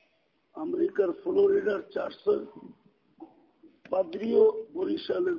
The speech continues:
মাহমুদিয়া মাদ্রাসার অ্যাড্রেস জানে, নাহলে সে চিঠি কি করে পাঠাইল? খায়ের মেরে দোস্ত, মেরে ভাইও, মেরে আজিজও, যত কথাই আমরা বলি, যত তর্ক বিতর্কই হয়, কিন্তু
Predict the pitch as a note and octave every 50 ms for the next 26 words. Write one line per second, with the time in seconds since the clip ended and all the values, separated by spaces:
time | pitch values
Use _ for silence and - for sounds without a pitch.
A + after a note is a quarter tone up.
0 | E3 D#3+ D3 D#3+ E3+ F3 F3 - - F#3 F3 E3 E3+ E3+ D#3+ D3+ E3+ E3+ D#3 -
1 | G3 E3 E3 D#3 D3 C#3 C3 D#3 D#3 D3 - _ D3 C#3+ C#3 C#3 - - _ _
2 | _ _ _ _ _ _ _ _ _ _ _ _ _ _ _ - - D#4+ F4+ G4
3 | F4+ - - E4+ - - - - - - - - - - - - - - - -
4 | - - - - - - _ _ _ _ _ _ _ _ _ _ _ _ _ _
5 | _ _ _ _ _ _ _ _ _ _ _ _ _ _ _ _ _ _ _ _
6 | _ _ _ _ _ _ - - F3 F#3+ - G3 F3 D#3+ F3+ E3+ D#3+ D#3 D3 D#3+
7 | D#3 - - - E3 D3 D3+ D#3 D3 D3 C#3 - - C#3+ D#3 D#3+ D#3+ C#3+ - -
8 | - - D4+ D4+ - - F4 D4 C4 - - - - - - - - - - _
9 | _ _ _ _ _ _ _ - - _ _ _ _ _ _ _ _ _ _ _
10 | _ D#3 E3+ - - - - - G3 G3 G3 A3 A#3 A#3 A3 G#3+ G#3 G#3 G#3 G3+
11 | D#3+ F3 G3 G3 G3+ F#3 C#3+ - F3 - - F3+ - - G3+ F3+ - - G#3+ E4+
12 | F#4 F4 - - F4+ E4+ - G#3+ G#3 - C#3 - C#4+ - D4 - _ _ _ _
13 | _ _ _ _ _ _ _ _ _ _ _ _ _ _ _ _ _ _ _ _
14 | _ _ _ _ _ _ _ _ _ _ _ _ - D#4 - - -